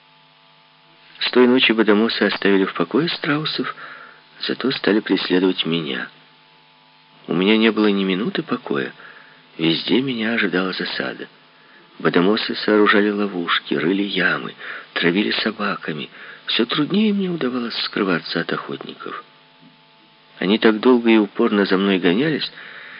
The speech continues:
что я решился на отчаянный шаг и прибегнул к их же хитрости.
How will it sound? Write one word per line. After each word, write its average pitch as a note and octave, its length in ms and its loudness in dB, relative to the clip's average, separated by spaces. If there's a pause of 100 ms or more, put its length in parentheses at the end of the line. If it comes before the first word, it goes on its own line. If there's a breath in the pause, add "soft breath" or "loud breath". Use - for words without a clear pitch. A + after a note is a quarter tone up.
что - 200 0
я A2+ 100 8
решился C3+ 520 2
на A2 100 4
отчаянный G#2 540 4
шаг C#3 380 0 (460 loud breath)
и G2 80 2
прибегнул C#3+ 720 2 (100)
к - 80 -4
их A#2 180 2
же - 180 0
хитрости. - 800 -6